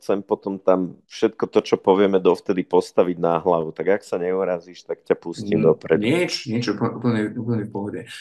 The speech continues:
Speaker 2: No, ja si, ako, tu, tu nám vidím také dv-, dva zásadné matchupy a potom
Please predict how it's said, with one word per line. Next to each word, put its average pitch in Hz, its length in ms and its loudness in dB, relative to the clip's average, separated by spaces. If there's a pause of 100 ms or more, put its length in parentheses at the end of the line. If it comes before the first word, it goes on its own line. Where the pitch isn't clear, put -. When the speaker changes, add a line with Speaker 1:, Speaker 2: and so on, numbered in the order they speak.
(120)
Speaker 2:
No, - 240 -4
ja 113 80 0
si, 135 320 -2
ako, 98 400 -2 (240)
tu, 123 160 2
tu 147 80 0
nám 147 160 4
vidím 120 240 2
také 107 480 -2
dv-, 104 400 -2
dva 117 240 0
zásadné 120 480 0
matchupy 123 480 -6
a - 80 -14
potom 104 240 -8